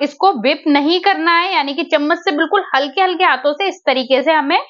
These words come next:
मिक्स करना है कि गुलाब जामुन हमारे इसके अंदर अच्छी तरीके से मिक्स हो जाए।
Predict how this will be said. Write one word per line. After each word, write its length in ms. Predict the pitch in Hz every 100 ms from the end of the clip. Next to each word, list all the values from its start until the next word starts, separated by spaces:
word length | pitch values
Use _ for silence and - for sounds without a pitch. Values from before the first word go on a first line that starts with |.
| - - -
मिक्स 280 | 262 - -
करना 320 | 359 285 294
है 120 | 330 -
कि 140 | 370
गुलाब 360 | 269 254 262 254
जामुन 280 | 285 294 370
हमारे 300 | 311 294 311
इसके 220 | 302 302
अंदर 340 | 262 269 427 -
अच्छी 240 | 254 - 294
तरीके 340 | 277 262 302
से 140 | 359 320
मिक्स 320 | 254 254 -
हो 120 | 180
जाए। 180 | 185